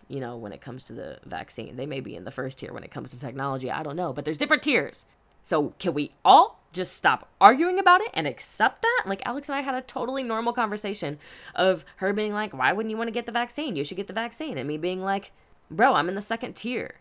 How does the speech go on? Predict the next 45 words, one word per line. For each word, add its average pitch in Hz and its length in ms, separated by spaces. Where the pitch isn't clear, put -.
And 143 80
then 180 100
her 190 140
being 190 160
like, 180 280
"You 165 120
should - 140
talk 254 160
about 233 160
this 240 120
on 240 80
your 226 80
podcast." - 640
And 202 120
I 196 40
said, 196 220
"Bet." 226 300
Left 196 180
my 233 140
ramen 220 280
and 196 120
everything 175 380
right 156 200
there 196 120
on 185 80
the 185 80
stove 131 240
so - 80
I 127 60
could 131 100
come 180 180
in 175 80
here 156 360
and 147 100
talk 143 220
to 170 80
you 143 220
about 135 240
this 135 200
on 143 120
the 139 40
podcast. - 520
So 151 160
it's 151 120
important. 127 480